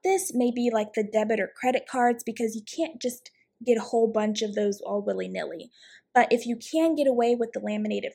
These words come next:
photocopies of the cards, then maybe that's an option. Now, checkbooks are a bit more tricky because you can't cancel them as easily as you can, like, a card. You know, some banks require you to close the whole account,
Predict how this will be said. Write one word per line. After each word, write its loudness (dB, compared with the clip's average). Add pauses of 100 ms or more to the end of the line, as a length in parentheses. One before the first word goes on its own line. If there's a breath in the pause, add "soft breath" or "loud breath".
photocopies 4
of 0
the 2
cards, -2
then -2
maybe -2
that's -6
an -10
option. -12 (800 soft breath)
Now, 2
checkbooks 0 (120)
are 4
a 0
bit 8
more 2
tricky -6
because -6
you -8
can't -4 (380 soft breath)
cancel 0
them 4 (120)
as -2
easily 0
as 4
you -8
can, -2
like, -2
a -4
card. 0 (300 soft breath)
You -2
know, 0
some 0
banks 0
require -2
you -2
to -4
close 0
the -18
whole -6
account, -6